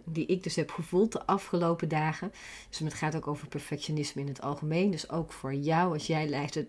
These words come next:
luistert als je dit kent. Ehm, en zo een aantal stappen zo die je kunt nemen om goed met je perfectionisme om te kunnen gaan voor jezelf en voor je business. Want er is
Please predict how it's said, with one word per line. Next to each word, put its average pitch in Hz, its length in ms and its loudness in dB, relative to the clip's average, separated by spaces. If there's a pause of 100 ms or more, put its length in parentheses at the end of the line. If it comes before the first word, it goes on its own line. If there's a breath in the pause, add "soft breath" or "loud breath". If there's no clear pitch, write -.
luistert 160 480 0
als 139 160 -6
je 143 60 -2
dit 139 240 -4
kent. 240 380 10 (460 loud breath)
Ehm, 175 320 4 (200)
en 226 380 8 (300 loud breath)
zo 170 400 2
een 180 180 0
aantal 226 320 6
stappen 214 440 4
zo 165 240 2
die 214 160 8
je 208 100 6
kunt 160 220 0
nemen 202 480 8 (380 loud breath)
om 185 440 6 (680)
goed 247 400 6
met 190 200 2
je 185 80 2
perfectionisme 165 760 0
om 233 180 10
te 220 120 4
kunnen 165 240 2
gaan 156 280 0
voor 156 140 0
jezelf 170 760 4 (420 soft breath)
en 190 200 4
voor 160 140 2
je 147 100 2
business. 131 380 -2
Want 190 180 4
er - 100 2
is 240 280 4